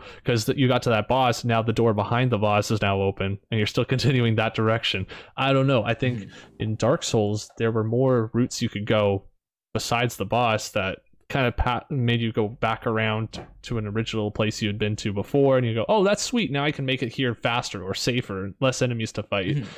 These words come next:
Speaker 1: and, uh, less of a risk of losing all your experience," right?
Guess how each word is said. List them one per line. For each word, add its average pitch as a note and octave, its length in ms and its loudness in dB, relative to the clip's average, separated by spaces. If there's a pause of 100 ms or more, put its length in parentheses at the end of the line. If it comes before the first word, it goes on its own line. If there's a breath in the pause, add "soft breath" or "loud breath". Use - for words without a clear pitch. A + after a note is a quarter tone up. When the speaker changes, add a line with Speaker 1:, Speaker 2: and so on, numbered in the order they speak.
(260 loud breath)
Speaker 1:
and, G2 320 -4
uh, F#2+ 240 -2 (200)
less A#2+ 240 -2
of A#2+ 80 0
a G#2 80 -2
risk A2 360 -2
of - 120 -8
losing G2+ 320 -4
all G2 120 -2
your G2 180 -4 (180)
experience," G2+ 640 -8
right? G#2+ 200 0